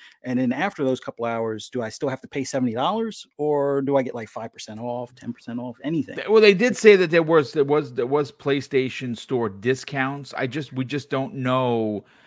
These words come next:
Speaker 2: See,
Speaker 1: I'm
Speaker 2: see, what,
Speaker 1: assuming
Speaker 2: what you're talking about is the, the schematics of this deal,
Speaker 1: Yeah.
Speaker 2: and it seems that they're being extremely vague. Now, whether
Speaker 1: Yeah.
Speaker 2: that's on purpose or,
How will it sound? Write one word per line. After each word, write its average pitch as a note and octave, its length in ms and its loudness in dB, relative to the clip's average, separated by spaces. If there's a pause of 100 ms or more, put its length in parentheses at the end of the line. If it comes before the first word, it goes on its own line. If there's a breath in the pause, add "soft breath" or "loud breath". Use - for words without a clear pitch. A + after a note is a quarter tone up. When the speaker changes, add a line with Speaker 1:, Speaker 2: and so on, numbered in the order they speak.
Speaker 2:
See, F3 200 0
Speaker 1:
I'm F3 100 0
Speaker 2:
see, F#3 100 6
what, D#3+ 40 4
Speaker 1:
assuming D#3+ 200 0
Speaker 2:
what E3+ 180 2
you're A#3 120 4
talking G3+ 480 0
about C3 340 0
is C3+ 220 0
the, B2+ 200 -6
the B2 160 -8
schematics C#3+ 760 -4
of A2 220 -6
this A#2 200 -10
deal, C#3 640 -2 (220 loud breath)
Speaker 1:
Yeah. C#3 180 2
Speaker 2:
and C3+ 180 -4
it C3 140 -6
seems G3+ 400 -4
that D#3 140 -4
they're C#3 160 2
being C#3+ 340 -8
extremely C#3 680 -8
vague. A2+ 580 -2
Now, G#2+ 120 0
whether A#2 200 0
Speaker 1:
Yeah. B2 60 -2
Speaker 2:
that's C3 180 0
on B2 200 -2
purpose E3 500 -4
or, A#2+ 480 0